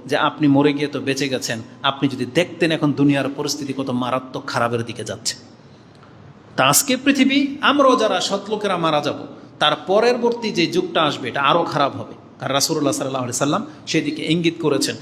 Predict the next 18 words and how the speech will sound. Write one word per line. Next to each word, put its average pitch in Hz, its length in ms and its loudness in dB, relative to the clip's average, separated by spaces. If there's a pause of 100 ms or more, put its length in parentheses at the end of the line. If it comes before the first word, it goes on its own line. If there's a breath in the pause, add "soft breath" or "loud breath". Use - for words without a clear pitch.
(200 loud breath)
তার 143 120 4
মানে 175 160 2
একজন 180 460 0
মুসলিম 233 540 2
ব্যক্তি 208 460 0
সে 226 180 -2
তখন 226 300 -2
মরে 208 460 2
যাওয়াটাকেই 254 560 2
কল্যাণকর 240 520 0
মনে 202 200 0
করবে, 185 260 0
যদিও 220 400 4
হয়তো 214 260 0
আমার 196 280 0
আপনার 185 300 -2
মৃত্যুটা 185 420 -2
হবে 170 180 2